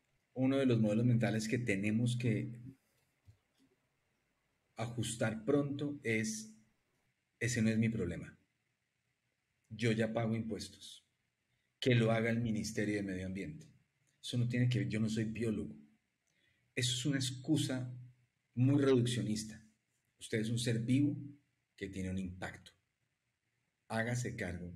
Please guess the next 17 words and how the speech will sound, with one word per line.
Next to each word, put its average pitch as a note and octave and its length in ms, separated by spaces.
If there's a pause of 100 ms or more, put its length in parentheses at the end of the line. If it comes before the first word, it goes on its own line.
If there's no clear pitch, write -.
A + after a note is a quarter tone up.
(140)
de F#2+ 160
su F#2+ 140
impacto. F2 460 (380)
Revíselo. - 640 (440)
Así, G#2 320
a F#2+ 60
nivel F#2 220
de A#2 80
conciencia, - 640 (160)
¿yo G2+ 400
qué A2 160
estoy G2+ 320
haciendo A#2 580 (200)
donde F2+ 500
tenga G2 440
un G2 120
impacto? F2+ 600